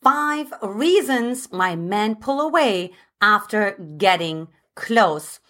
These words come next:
In this video, you will discover what makes you push the buttons of a man after you already started dating him that makes him disappear and leave you desperate and alone.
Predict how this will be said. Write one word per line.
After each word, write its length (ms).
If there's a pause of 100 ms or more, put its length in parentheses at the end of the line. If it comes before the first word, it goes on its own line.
(340)
In 260
this 260
video, 680
you 540
will 260
discover 880 (260)
what 420
makes 500
you 340
push 400 (200)
the 140
buttons 720 (400)
of 220
a 80
man 420 (100)
after 380
you 80
already 260
started 640 (380)
dating 420
him 320 (200)
that 160
makes 380
him 220
disappear 800 (260)
and 260
leave 280
you 500
desperate 600 (260)
and 500
alone. 500